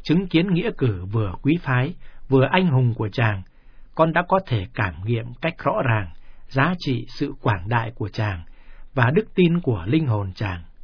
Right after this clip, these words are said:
Con thật hãnh diện, được chàng trối lại tràng chuỗi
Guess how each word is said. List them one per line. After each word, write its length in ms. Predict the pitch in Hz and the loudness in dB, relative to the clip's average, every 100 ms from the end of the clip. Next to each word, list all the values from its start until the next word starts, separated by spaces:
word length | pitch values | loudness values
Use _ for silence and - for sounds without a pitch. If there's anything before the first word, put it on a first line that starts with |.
| - - - - - - - - | -12 -12 -12 -16 -16 -16 -18 -4
Con 200 | - 143 123 | 2 2 2
thật 140 | 110 | -4
hãnh 260 | - - 170 | -4 -4 -2
diện, 260 | 135 120 - - - - - - | 2 0 -2 -16 -20 -20 -12 2
được 200 | 135 123 | 2 2
chàng 320 | 139 123 117 | 4 4 4
trối 200 | 117 185 | 4 2
lại 260 | 185 131 - | 2 -2 -4
tràng 300 | - 113 87 | -2 0 0
chuỗi 340 | - 131 165 | -2 -2 -2